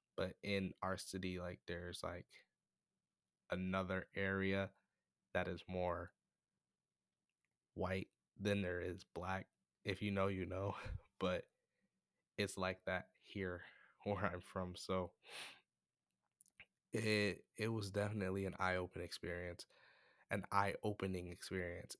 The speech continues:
It was not good. I did not like the feeling of hearing that or dealing with that type of language. And that really pissed me off.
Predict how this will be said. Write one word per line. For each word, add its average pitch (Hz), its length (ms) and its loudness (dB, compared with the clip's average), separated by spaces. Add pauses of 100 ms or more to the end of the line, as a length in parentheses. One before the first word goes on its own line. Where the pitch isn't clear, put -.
(120)
It 113 220 2 (460)
was 107 240 2
not 92 480 0 (380)
good. 98 320 0
I 92 80 -2
did 90 140 -4
not 87 320 -4 (680)
like 113 280 4
the 101 80 0
feeling 98 400 2
of 90 80 -2
hearing 92 320 -2
that 87 280 0
or 87 400 -4 (540)
dealing 92 340 0
with 87 160 -6
that 87 200 -2
type 90 240 -6
of 85 180 -6 (280)
language. 87 540 -4 (960)
And 95 320 0
that 95 260 -4
really 95 340 -2
pissed 95 300 -6
me 92 120 -6
off. 90 240 -6